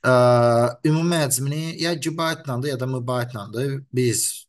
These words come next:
e, birinci gibaytla hesablamağa çalışaq, yoldaşlar. Bu, bunun yerinə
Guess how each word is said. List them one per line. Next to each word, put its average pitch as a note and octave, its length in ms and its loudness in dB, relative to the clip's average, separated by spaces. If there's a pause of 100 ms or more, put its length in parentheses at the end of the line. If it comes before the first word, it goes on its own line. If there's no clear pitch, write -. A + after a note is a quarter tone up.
e, G#2 400 -6
birinci B2 300 -2
gibaytla A2 520 -2
hesablamağa G2+ 500 -4
çalışaq, C3 500 -2 (140)
yoldaşlar. G2+ 920 -6
Bu, E3+ 380 6 (340)
bunun E3 140 4 (100)
yerinə B2+ 240 4